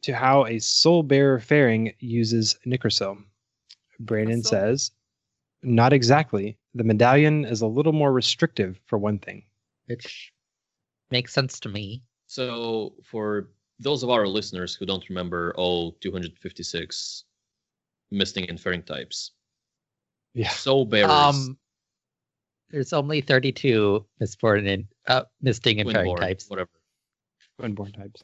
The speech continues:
Speaker 2: Right, they're right here on my wall. Just, just
Speaker 3: <laughs>
Speaker 2: enhance my, my screen, and you'll, you'll see them.
Speaker 3: <laughs>
Speaker 2: Uh, Soul
Speaker 4: Uh,
Speaker 2: Bearers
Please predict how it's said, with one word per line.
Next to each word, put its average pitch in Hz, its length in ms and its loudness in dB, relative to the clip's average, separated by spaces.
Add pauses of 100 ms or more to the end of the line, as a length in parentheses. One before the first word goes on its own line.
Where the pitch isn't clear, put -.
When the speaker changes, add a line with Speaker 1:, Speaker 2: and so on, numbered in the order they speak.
Speaker 2:
Right, 135 180 -18 (120)
they're 135 100 -12
right 143 220 -8
here 143 340 -12 (180)
on 131 100 -18
my 123 120 -12
wall. 123 460 -10
Just, - 260 -16
just 165 220 0
Speaker 3:
<laughs> - 0 -
Speaker 2:
enhance 208 600 -4
my, 170 380 -4 (360)
my 170 100 -2
screen, 160 580 -8
and 139 160 -20
you'll, 151 140 -12
you'll 151 180 -10
see 151 180 -14
them. 107 280 -16 (360)
Speaker 3:
<laughs> 139 80 -4 (920)
Speaker 2:
Uh, 165 140 -2
Soul 220 220 -2
Speaker 4:
Uh, 269 100 6
Speaker 2:
Bearers 175 500 4